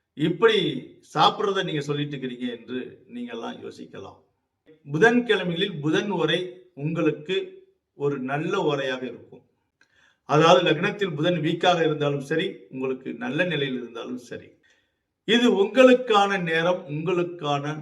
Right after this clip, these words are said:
நாள். மற்ற நாட்களில் நீங்கள் இறை வணக்கம் செய்கிறீர்களோ இல்லையோ, மிதுன ராசி லக்னத்தில் பிறந்தவர்கள் அனைவரும் இந்த நாட்களில், இந்த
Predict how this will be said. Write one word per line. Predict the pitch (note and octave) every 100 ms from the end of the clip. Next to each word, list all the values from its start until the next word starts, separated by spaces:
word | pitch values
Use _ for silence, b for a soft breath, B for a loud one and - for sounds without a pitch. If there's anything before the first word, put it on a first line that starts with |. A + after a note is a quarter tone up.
| A#2+
நாள். | A#2 G2+ - _ -
மற்ற | D#3+ F#3+ - B3
நாட்களில் | A#3 A#3+ B3 B3 A#3+
நீங்கள் | G#3 G3 F3 D#3
இறை | F3
வணக்கம் | G3 F3+ E3+ D#3 D3
செய்கிறீர்களோ | C#3+ D3+ D3+ D3 C#3+ D3+ D3
இல்லையோ, | - A2 G#2 A2 _ _ _ _
மிதுன | C3+ E3+ F3+ A3 G#3 D#3+
ராசி | D#3+ F#3 - G3+
லக்னத்தில் | D#3 C#3+ E3 F3+ E3+ D#3 C#3+
பிறந்தவர்கள் | C#3 C#3 C3 B2+ D3+ - G#2+
அனைவரும் | A2 C#3 C#3+ D#3 A3 - - _ _ _ -
இந்த | G#3+ B3 A3+ F3+
நாட்களில், | F3 G#3 - A3 G#3+ A#3 - D#3
இந்த | E3 E3